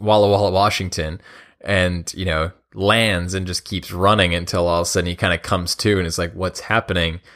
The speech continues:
And then he has to walk himself back into the hotel <laughs> and talk to the kid working there and say, like, "Hi, I'm staying at your hotel. <laughs> I just jumped through a window.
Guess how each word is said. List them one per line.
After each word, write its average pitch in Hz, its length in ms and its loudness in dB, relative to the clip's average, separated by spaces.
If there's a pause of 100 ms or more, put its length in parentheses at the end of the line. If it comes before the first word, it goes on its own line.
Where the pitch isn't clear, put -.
(300)
And 107 140 -4
then 95 80 0
he 92 80 -2
has 90 220 0
to 92 180 -2 (160)
walk 101 320 0
himself 95 560 0
back 85 320 -2
into 98 260 -2
the 92 140 0
hotel 95 580 0 (340)
<laughs> - 320 -18
and 104 160 -4
talk 95 240 4
to 117 100 0
the 101 80 4
kid 90 220 2
working 92 380 0
there 85 200 0
and 87 120 -6
say, 87 220 0
like, 85 340 -6 (540)
"Hi, 87 720 0 (340)
I'm 165 220 0
staying 135 320 0
at 101 100 -2
your 98 160 2
hotel. 98 720 0 (380)
<laughs> - 380 -14
I 170 100 4
just 147 200 -4
jumped 117 280 2
through 101 200 2
a 92 40 0
window. 92 640 0